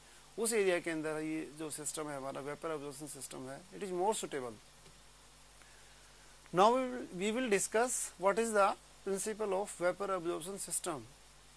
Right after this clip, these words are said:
All the absorption system of the refrigeration, refrigeration operate on the principle that several combination of chemicals have the property that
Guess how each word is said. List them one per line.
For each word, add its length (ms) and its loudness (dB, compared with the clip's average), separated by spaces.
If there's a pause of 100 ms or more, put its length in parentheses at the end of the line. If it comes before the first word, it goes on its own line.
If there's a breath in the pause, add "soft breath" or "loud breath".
(460 loud breath)
All 260 10
the 200 12
absorption 480 -2
system 400 -2
of 180 -2
the 140 2
refrigeration, 460 0 (300)
refrigeration 600 -2 (560 loud breath)
operate 460 6
on 240 0
the 140 2
principle 520 -2
that 200 4 (400)
several 340 2
combination 520 -2
of 160 -4
chemicals 560 0 (640 loud breath)
have 180 6
the 220 4
property 560 0 (260)
that 160 0